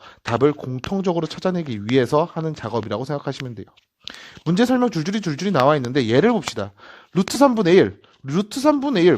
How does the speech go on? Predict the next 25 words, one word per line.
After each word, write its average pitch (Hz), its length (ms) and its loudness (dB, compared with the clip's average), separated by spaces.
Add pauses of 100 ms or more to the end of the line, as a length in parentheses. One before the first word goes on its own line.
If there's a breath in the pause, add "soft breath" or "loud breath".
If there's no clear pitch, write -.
분모에 220 480 2
무-, 123 140 -10
루트 156 280 -8
삼이라는 214 540 0
무리수가 240 380 2
끼어있네요. 101 440 -6 (580 loud breath)
그러면 247 420 6
분모 202 360 0
분자에 240 340 2
동일하게 185 460 2
뭘 120 240 0
곱하느냐? 185 720 2 (1200 soft breath)
루트 185 280 0
삼이란 254 380 4
값을 220 240 2
곱하고 151 340 2
일에다가 220 440 6
루트 151 180 -2
삼 214 120 0
곱했으니 170 420 -4
그대로 147 260 -4
루트 123 200 -12
삼이 190 200 -4
나온 120 200 -6
거예요. 98 260 -8